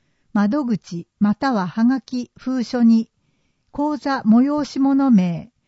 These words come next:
氏名振り仮名、郵便番号、住所、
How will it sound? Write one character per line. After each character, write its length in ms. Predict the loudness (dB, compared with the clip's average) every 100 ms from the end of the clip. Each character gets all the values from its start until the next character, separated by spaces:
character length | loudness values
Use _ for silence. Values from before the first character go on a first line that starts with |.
| _ _
氏 220 | -6 -2
名 380 | -2 -2 -4 -8
振 140 | -4
り 120 | 0 2
仮 160 | 2
名、 220 | 2 0 -8 _ _ _ _ _
郵 200 | 0 0
便 260 | 0 -2 -2
番 300 | 0 4 4
号、 320 | 2 -4 -6
住 320 | -6 -4 -4
所、 320 | -4 -8 -10